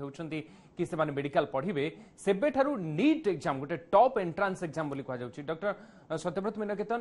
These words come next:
ଏଇ ନିଟ୍ ଏକ୍ଜାମକୁ ନେଇ ପିଲାମାନଙ୍କ ଭିତରେ ଗୋଟେ ଭୟ ଆସିଯାଉଛି କି ପ୍ରଥମରୁ, କି ଗୋଟେ ବଡ ଏକ୍ଜାମ ଏବଂ ଆମେ ଆ-, ଆର ସମ୍ମୁଖୀନ କିଭଳି ଭାବରେ କରିବୁ ଏବଂ ଏବେଠାରୁ କିଭଳି ପ୍ରସ୍ତୁତ କରିବୁ? ଆପଣ ପିଲାମାନଙ୍କୁ କିଭଳି ଗାଇଡ୍ କରନ୍ତି, କ'ଣ ପରାମର୍ଶ ଦିଅନ୍ତି?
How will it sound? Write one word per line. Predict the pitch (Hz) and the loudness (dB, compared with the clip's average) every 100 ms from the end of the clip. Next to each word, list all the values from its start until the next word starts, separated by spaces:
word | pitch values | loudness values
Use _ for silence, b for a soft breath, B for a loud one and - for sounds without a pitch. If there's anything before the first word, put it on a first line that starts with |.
| 233 | -4
ଏଇ | 202 | -4
ନିଟ୍ | 165 185 294 285 | -2 0 0 0
ଏକ୍ଜାମକୁ | 214 147 226 233 202 | -4 2 0 2 -4
ନେଇ | 208 | -6
ପିଲାମାନଙ୍କ | 247 160 151 180 208 | -4 -2 -2 -2 -6
ଭିତରେ | 185 180 202 | -6 -6 -6
ଗୋଟେ | 202 | -4
ଭୟ | 185 - 156 254 | -6 -4 0 4
ଆସିଯାଉଛି | 285 - 202 196 180 | 4 2 -2 -2 -4
କି | 196 | -8
ପ୍ରଥମରୁ, | 156 147 165 170 | -6 -6 -6 -6
କି | 170 190 b b - | -4 -6 b b -6
ଗୋଟେ | 180 | -4
ବଡ | 139 131 170 | 0 4 8
ଏକ୍ଜାମ | 247 190 139 220 214 | 8 6 6 4 4
ଏବଂ | 190 185 | 2 4
ଆମେ | 160 202 | 4 6
ଆ-, | 185 - | 4 6
ଆର | 175 175 | 6 6
ସମ୍ମୁଖୀନ | 190 156 151 175 196 | 4 0 -2 -2 -4
କିଭଳି | 160 139 160 | -4 -2 2
ଭାବରେ | 180 185 | 4 4
କରିବୁ | 185 175 170 196 | 4 2 2 2
ଏବଂ | 190 196 B B - | 2 -2 B B 2
ଏବେଠାରୁ | 247 302 226 254 | 4 4 4 2
କିଭଳି | - 196 196 | 2 0 2
ପ୍ରସ୍ତୁତ | 185 156 165 - | 0 -2 -2 -2
କରିବୁ? | 135 | 2
ଆପଣ | 135 143 233 240 B B | 4 4 2 0 B B
ପିଲାମାନଙ୍କୁ | 175 170 202 226 220 | 4 6 6 2 -2
କିଭଳି | 220 226 202 | 4 4 8
ଗାଇଡ୍ | 156 143 | 8 8
କରନ୍ତି, | 151 135 135 | 2 0 0
କ'ଣ | 185 214 | 2 2
ପରାମର୍ଶ | 143 127 123 | 2 -2 -4
ଦିଅନ୍ତି? | 117 104 101 | -10 -10 -12